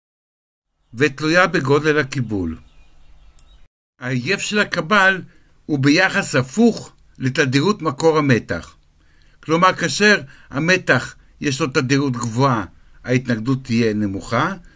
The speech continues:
וכאשר תדירות נמוכה, ההתנגדות של הקבל תהיה גבוהה. כמו בהשראות, גם בקיבול, ההתנגדות של הקבל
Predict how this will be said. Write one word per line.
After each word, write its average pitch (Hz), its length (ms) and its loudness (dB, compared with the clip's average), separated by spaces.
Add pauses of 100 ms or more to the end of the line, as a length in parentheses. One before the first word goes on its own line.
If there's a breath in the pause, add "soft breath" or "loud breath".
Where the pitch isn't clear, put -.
(260 soft breath)
וכאשר 139 480 0
תדירות 160 460 -2
נמוכה, 185 520 0 (500 soft breath)
ההתנגדות 135 1500 -4
של 143 220 2
הקבל 180 800 2 (100)
תהיה 135 200 2
גבוהה. 113 460 -2 (1800)
כמו 202 240 0
בהשראות, 160 840 0 (300)
גם 185 240 2
בקיבול, 185 720 0 (480 loud breath)
ההתנגדות 139 720 0
של - 160 0
הקבל 147 640 2